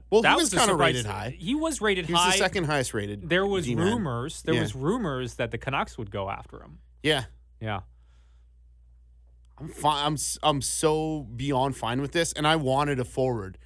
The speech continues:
Speaker 1: I know a lot of people out there in Canucks land were looking for a D-man. I totally wanted a forward that we could plug into this top six. Like, and I think Podkolzin and their second rounder are gonna be able to do this and advance,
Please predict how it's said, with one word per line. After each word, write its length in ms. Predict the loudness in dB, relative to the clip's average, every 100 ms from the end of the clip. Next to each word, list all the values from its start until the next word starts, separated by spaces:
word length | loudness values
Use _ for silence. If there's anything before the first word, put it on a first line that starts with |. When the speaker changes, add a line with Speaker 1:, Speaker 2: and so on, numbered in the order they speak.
| -20 -4
Speaker 1:
I 80 | 2
know 120 | 4
a 40 | 4
lot 180 | 2 0
of 60 |
people 320 | -6 -2 0
out 120 | 0 0
there 120 | -4
in 80 | -4
Canucks 320 | -4 -4 -2
land 180 | 0 0
were 120 | 0
looking 260 | -2 -2
for 160 | -2 0
a 60 | 0
D-man. 560 | -2 0 2 2 -2 -12 _ _ 0
I 260 | 2 2 -2
totally 420 | -4 0 2 2 0
wanted 300 | 0 0 -2
a 40 |
forward 360 | -2 0 0 -2
that 140 | -4
we 100 | -4
could 180 | -6 -10
plug 320 | -4 -2 -2
into 160 | -4 -6
this 180 | -8
top 240 | -4 -4 -4
six. 380 | -8 -10 -14 -20 -20 -20 _ -4
Like, 300 | -4 -4 -14 -20 -2
and 240 | 0 2 0
I 100 | -2
think 200 | -2 4
Podkolzin 720 | 2 4 0 0 0 -2 -4 -14 -8
and 160 | 0 2
their 60 | 2
second 380 | 2 0 2
rounder 280 | 2 4 0
are 100 | -2
gonna 200 | -2 -2
be 200 | -2 -2
able 480 | 0 0 2 0 -4 -12
to 140 | -4 -4
do 200 | -2 0
this 220 | 0 0
and 80 | -2
advance, 640 | -4 -2 -2 -2 -4 -10